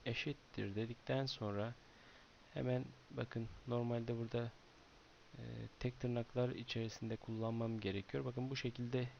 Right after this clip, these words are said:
yazmanızı tavsiye ederim. Kafanız karışırsa. Bakın şu anda parantezi açtık mı açmadık mı?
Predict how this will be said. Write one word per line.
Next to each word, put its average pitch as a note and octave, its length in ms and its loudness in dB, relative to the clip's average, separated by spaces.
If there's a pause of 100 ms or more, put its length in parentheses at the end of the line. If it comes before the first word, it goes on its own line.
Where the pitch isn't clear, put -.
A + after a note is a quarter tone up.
yazmanızı A2+ 520 4
tavsiye G2+ 400 0
ederim. A2 260 0
Kafanız A#2 400 0
karışırsa. A2 720 -2 (1300)
Bakın B2 180 0
şu A#2+ 200 2
anda A#2 280 4
parantezi A#2+ 500 0
açtık - 300 -2
mı A#2+ 80 -2
açmadık A#2+ 500 -4
mı? A#2+ 140 2